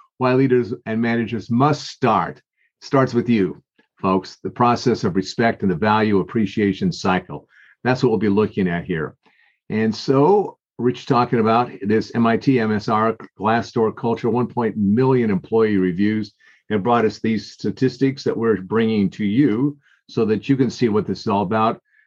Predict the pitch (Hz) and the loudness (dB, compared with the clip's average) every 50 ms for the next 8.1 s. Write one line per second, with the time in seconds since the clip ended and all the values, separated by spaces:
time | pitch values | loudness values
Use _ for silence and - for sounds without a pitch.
0 | _ - 110 110 135 127 113 120 - - - 135 131 123 117 107 82 104 104 101 | _ -4 0 0 0 2 2 0 -2 -2 0 0 2 2 2 2 2 0 0 0
1 | 92 95 - - 110 98 85 104 98 - - - - 131 110 - - 101 - - | -2 -4 -6 -6 -4 -2 -2 -2 -2 -4 -4 -4 -2 -2 -2 -2 -4 -6 -6 -8
2 | - - - 160 175 151 104 - - 95 90 - - - - 226 - - - 120 | -10 -6 0 2 2 4 2 2 2 -2 -2 -2 -6 -10 -8 -8 -8 -6 -4 -2
3 | 110 101 98 135 131 117 95 113 - - _ _ _ - 139 160 180 - - - | -2 0 0 0 0 0 0 -2 -6 -8 _ _ _ -2 0 0 0 -2 -6 -2
4 | 135 135 135 131 107 123 127 123 123 101 - 131 120 117 113 101 - - - 123 | 0 2 2 2 0 -2 -2 -4 -4 -4 -2 -2 0 0 0 -2 -2 -2 0 0
5 | 123 123 - 123 120 104 - _ _ _ _ _ _ _ - 113 110 107 139 135 | 0 0 0 -2 -4 -6 -6 _ _ _ _ _ _ _ -2 0 0 0 0 0
6 | - - 120 113 107 107 110 98 98 107 98 90 - - - 85 90 98 127 127 | 0 -2 0 0 2 2 2 0 0 -2 -4 -6 -8 -12 -14 -10 -6 -4 -2 0
7 | 127 104 98 107 131 143 143 - 151 131 110 104 107 104 107 107 101 - - 87 | 0 0 2 2 2 0 0 0 0 0 0 0 -2 -2 -2 -4 -4 -6 -8 -8
8 | 76 156 | -8 -8